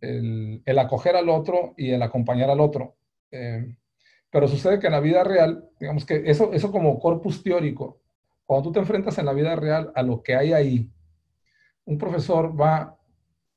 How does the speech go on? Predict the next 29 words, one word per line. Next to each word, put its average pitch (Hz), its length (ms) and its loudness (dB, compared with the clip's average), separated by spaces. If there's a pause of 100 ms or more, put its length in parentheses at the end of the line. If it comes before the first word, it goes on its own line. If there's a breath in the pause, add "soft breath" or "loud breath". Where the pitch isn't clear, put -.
(380)
y 151 160 2
ve, 143 400 2 (120)
y, 139 440 -6 (160)
y 143 120 -2
más 160 180 4
de 196 80 -2
una 196 140 0
vez 180 340 0
hemos 170 220 -4
tenido 151 260 -4
que - 80 -12
decir, 165 560 -4 (480)
tú 151 100 -12
estás 160 180 -4
en 175 100 -2
un 170 80 -4
salón 170 200 -2
de 170 120 -6
clases 165 340 -6
y 139 60 -6
puede 160 260 -4
que 147 60 -4
tengas 151 720 -6
quince 165 320 -6
estudiantes 127 720 -6 (300)
que 123 100 -12
están 143 240 -4
ahí, 160 400 -2 (220)
eh, 120 340 -8